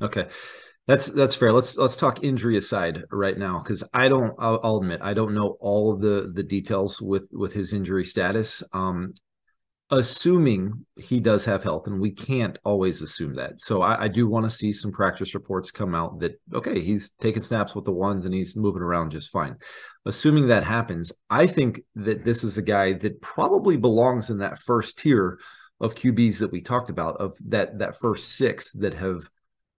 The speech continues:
proven they are C F F studs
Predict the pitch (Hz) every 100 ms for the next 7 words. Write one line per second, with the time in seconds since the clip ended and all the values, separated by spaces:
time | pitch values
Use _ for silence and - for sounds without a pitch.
0 | _ - 143 156 147 107 90 87 _ _
1 | _ 92 107 120 90 80 78 - - 127
2 | 139 139 110 101 - 104 92 - - -
3 | 113 87 78 73 -